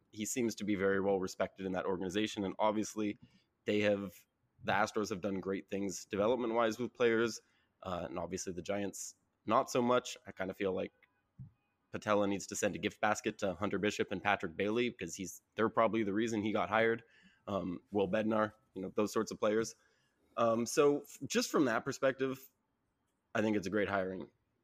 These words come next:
From the off the field stuff, you know, what you brought up with just the culture at, at Houston is concerning to me. Um, they've had so many just gross things that have happened in that organization, and I don't know,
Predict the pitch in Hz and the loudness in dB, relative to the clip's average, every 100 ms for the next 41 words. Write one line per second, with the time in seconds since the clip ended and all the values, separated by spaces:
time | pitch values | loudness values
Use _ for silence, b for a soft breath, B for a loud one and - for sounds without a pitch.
0 | _ - 120 127 165 185 - 190 - 180 | _ -4 0 2 2 0 -6 -8 -2 0
1 | 160 170 156 151 - _ _ _ _ - | 0 0 0 -2 -16 _ _ _ _ -2
2 | 120 113 104 _ - 127 135 196 180 151 | 0 0 -2 _ -4 -2 0 2 4 6
3 | 123 - 107 101 90 98 - - 87 87 | 4 2 -2 -2 -4 -6 -10 -8 -8 -8
4 | 87 82 - _ _ - 101 82 98 87 | -8 -10 -12 _ _ -14 -14 -8 -8 -8
5 | - 85 - 92 85 - - _ _ _ | -10 -12 -8 -8 -8 -12 -14 _ _ _
6 | _ _ _ - 107 104 87 87 92 82 | _ _ _ -4 -2 -2 -2 -6 -10 -12
7 | - - _ _ - 90 85 98 110 98 | -14 -20 _ _ -8 -4 0 2 2 0
8 | - 107 107 101 98 85 95 - - - | 0 2 2 0 -2 -4 -8 -10 -14 -12
9 | 120 117 156 147 - - - 117 98 90 | -4 2 4 2 -2 -6 -2 0 0 -2
10 | 95 92 98 95 101 95 92 87 - - | -2 2 2 2 0 -2 -2 -4 -8 -14
11 | _ _ _ - 107 98 101 95 98 110 | _ _ _ 0 2 2 2 2 0 0
12 | 101 98 90 - 104 110 110 104 101 | 0 0 -2 0 0 2 2 2 0